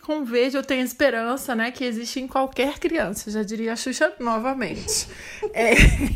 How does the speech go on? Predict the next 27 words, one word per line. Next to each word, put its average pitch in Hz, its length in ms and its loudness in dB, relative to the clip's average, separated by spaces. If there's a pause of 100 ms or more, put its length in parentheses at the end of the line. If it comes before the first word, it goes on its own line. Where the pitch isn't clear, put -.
(800)
no 285 260 2
Egito, 302 440 2 (320)
é, 214 280 2
Antigo 220 460 0
Egito, 220 460 0
assim, 240 300 -4
o 240 80 -2
verde 233 260 2
ele 254 100 -6
tava 254 220 0
associado 262 800 0
ao 269 120 0
renascimento 269 840 -4
e 269 80 0
à 269 220 -4
ge-, 247 220 -10
regeneração, 285 1160 0
né? 208 260 -4 (560)
Os 220 120 -4
deuses, 220 420 2
inclusive, 233 580 -2
eram 240 160 0
retratados 240 1000 0
tendo 220 260 -4
a 226 60 -2
pele 220 380 -2
verde. 208 680 -2